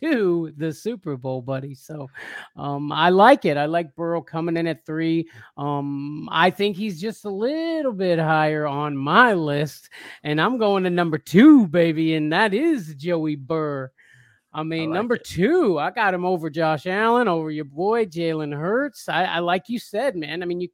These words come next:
Speaker 1: you couldn't have said it better. Uh, Joe Burrow coming in there, man. Yeah, the, the problem with Burrow that people don't like is that he doesn't run the ball that much. But you know what? One thing this man has, and that is accuracy, bro. He puts the ball where it needs to be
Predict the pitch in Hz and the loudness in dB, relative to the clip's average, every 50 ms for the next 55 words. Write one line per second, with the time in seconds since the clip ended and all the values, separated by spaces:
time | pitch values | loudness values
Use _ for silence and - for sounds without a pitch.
0 | _ _ 175 185 - - 196 196 202 190 - - 196 202 208 180 165 185 208 254 | _ _ -12 -10 -8 -8 -8 -6 -6 -8 -6 -6 -6 -4 -4 -4 -2 0 0 2
1 | 262 202 156 - - 156 151 147 - _ - 147 143 - _ - 151 147 165 165 | 0 0 -2 -4 -8 -10 -12 -12 -14 _ -20 -20 -20 -20 _ -18 -14 -8 -6 -4
2 | 175 180 160 175 175 190 202 202 180 160 - - 160 165 185 190 208 208 214 220 | -4 -2 0 0 2 2 2 2 0 -2 -4 -8 -8 -6 -4 -4 -4 -4 -4 -4
3 | 208 190 170 170 170 180 190 185 190 196 202 202 - - - - - _ - 208 | -4 -4 -4 -6 -6 -6 -6 -4 -2 -2 -2 -2 -4 -8 -16 -20 -20 _ -6 -4
4 | 208 180 175 220 185 - 214 220 214 226 233 247 240 233 226 170 - 208 202 202 | -4 -4 -6 -8 -6 -2 2 2 2 2 2 0 -2 -4 -6 -6 -6 -6 -6 -4
5 | 208 214 208 190 180 165 - 180 180 160 185 175 151 175 165 175 175 160 156 156 | -4 -4 -4 -6 -8 -8 -10 -12 -12 -12 -14 -12 -10 -8 -8 -8 -8 -8 -10 -8
6 | 175 208 220 - 196 151 139 170 156 156 170 156 165 165 151 196 165 156 156 156 | -8 -8 -8 -8 -8 -4 -4 -4 -4 -4 -4 -4 -4 -4 -4 -4 -8 -10 -8 -6
7 | 160 165 165 165 160 135 147 151 143 131 143 139 139 143 165 190 208 214 190 170 | -6 -6 -6 -8 -8 -6 -6 -6 -6 -6 -6 -4 -4 -2 -2 -2 -4 -6 -6 -4
8 | 208 208 214 - - 196 208 233 285 302 - - - _ - - - _ - 185 | -4 -4 -4 -4 -8 -8 -6 -6 -6 -6 -8 -14 -20 _ -20 -20 -8 _ -4 -4
9 | - - 208 202 240 269 294 302 311 320 311 311 _ _ _ _ _ _ 185 220 | -4 -4 -6 -4 -4 -2 0 2 2 2 2 0 _ _ _ _ _ _ -2 0
10 | 277 311 311 - 320 294 294 285 285 269 - - 262 269 269 269 262 254 262 269 | 2 0 0 0 0 -2 0 -2 -4 -4 -6 -6 -6 -4 -4 -4 -4 -2 -2 -2
11 | 269 277 269 214 - 190 196 202 208 214 208 202 - - - - 196 202 208 202 | -2 -2 -4 -6 -6 -6 -2 0 0 0 0 0 -4 -6 -4 -2 0 0 0 0
12 | - 175 160 156 143 - - 156 143 147 160 160 170 170 196 269 311 - - 294 | -2 -6 -10 -10 -10 -10 -12 -14 -12 -10 -8 -8 -6 -6 -6 -6 -8 -4 -4 -4
13 | 302 302 - - _ 269 226 175 151 208 208 208 208 202 175 165 214 240 269 277 | -4 -4 -6 -12 _ -12 -12 -6 -4 -2 0 0 0 -2 -2 -2 -2 -2 -2 -4
14 | 262 - 220 220 226 214 - - _ 226 185 151 180 180 175 175 175 165 | -6 -10 -10 -10 -10 -10 -12 -14 _ -16 -14 -10 -10 -8 -6 -6 -8 -8